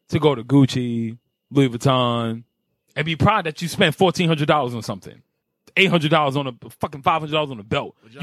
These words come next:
Speaker 2: job.
Speaker 1: proud of yourself for that. But you gonna come to your man who has appearances at shows or whatever for one fifty. You be, "Son, I got seventy dollars."
Speaker 2: You ain't going to,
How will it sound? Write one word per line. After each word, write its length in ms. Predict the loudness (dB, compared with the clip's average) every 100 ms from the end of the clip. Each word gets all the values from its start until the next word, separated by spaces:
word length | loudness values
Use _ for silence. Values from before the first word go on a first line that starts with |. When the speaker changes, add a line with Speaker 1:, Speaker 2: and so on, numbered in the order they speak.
| 0
Speaker 2:
job. 80 |
Speaker 1:
proud 220 | 4 2 2
of 60 |
yourself 280 | -4 -4 -4
for 80 | -4
that. 220 | -4 -4 _ _ _ _
But 140 | -4
you 60 | 0
gonna 100 | 0
come 160 | 2 0
to 60 | 2
your 120 | 4
man 460 | 4 4 0 -2 -8 _ _ _ _
who 120 | 2
has 580 | 2 2 0 -2 -6 -14 _ _ _ _ 0
appearances 760 | 2 4 2 0 0 0 0 0
at 160 | -2
shows 300 | 0 0 0
or 60 | 0
whatever 280 | 0 -2 -2
for 120 | -2
one 180 | 2 2
fifty. 440 | 4 2 2 -2 -4 0
You 120 | 2
be, 140 | 2
"Son, 1300 | -4 -14 -18 -18 -18 -18 -18 -18 -20 _ _ -4 -2
I 60 | -2
got 160 | -4 -4
seventy 300 | -4 -4 -2
dollars." 500 | -2 -4 -8 -14 -12
Speaker 2:
You 100 | -8
ain't 140 | -6
going 200 | -6 -6
to, 80 | -6